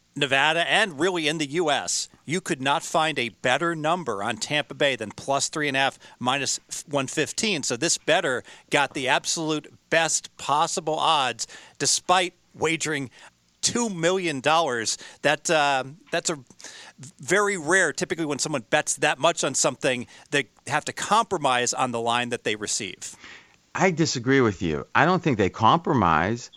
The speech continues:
Speaker 2: I think what ends up happening is they are oblivious to it.
Speaker 1: Mm.
Speaker 2: Uh, I mean, 'cause under a compromise would be the following.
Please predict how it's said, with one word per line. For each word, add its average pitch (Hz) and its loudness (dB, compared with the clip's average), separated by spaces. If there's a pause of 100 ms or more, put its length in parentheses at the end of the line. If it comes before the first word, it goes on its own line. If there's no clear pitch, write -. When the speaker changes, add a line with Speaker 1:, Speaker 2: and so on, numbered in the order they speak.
(400)
Speaker 2:
I 113 4
think 135 0
what 120 2
ends 110 4
up 98 4
happening 107 4
is 92 2 (180)
they 107 4
are 98 6
oblivious 104 2
to 78 0
it. - -10 (240)
Speaker 1:
Mm. 175 -6 (160)
Speaker 2:
Uh, 110 0 (240)
I 123 2
mean, 127 6
'cause 127 2 (420)
under 160 8
a 120 8
compromise 123 6
would 117 2
be 120 2
the 107 2
following. 123 4